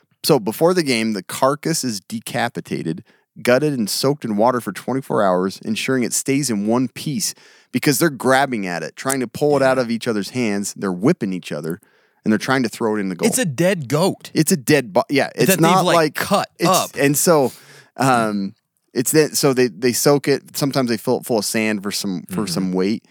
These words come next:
Speaker 1: And to kick things off, it's then placed in the centerpiece, and on the signal, horsemen race to grab the carcass and maintain their possession, fighting off each other with, like, they're kicking, they're whipping,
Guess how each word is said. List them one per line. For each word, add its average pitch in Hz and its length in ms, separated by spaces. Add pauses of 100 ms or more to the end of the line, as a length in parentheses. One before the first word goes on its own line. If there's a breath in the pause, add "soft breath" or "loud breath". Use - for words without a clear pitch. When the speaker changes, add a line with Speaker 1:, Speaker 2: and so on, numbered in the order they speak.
(320 soft breath)
Speaker 1:
And 101 340
to - 60
kick 123 160
things 117 180
off, 104 320
it's - 140
then 107 180
placed 110 280
in 101 60
the 92 60
centerpiece, 147 800
and 104 160
on 107 120
the 95 60
signal, 131 400
horsemen 110 600
race 120 300
to 107 100
grab 117 400
the 113 100
carcass 92 720
and 98 160
maintain 107 400
their 98 80
possession, 92 480
fighting 113 380
off 98 200
each 95 160
other 95 200
with, 87 180
like, 73 160 (340 loud breath)
they're 190 120
kicking, 156 420
they're 95 120
whipping, 127 440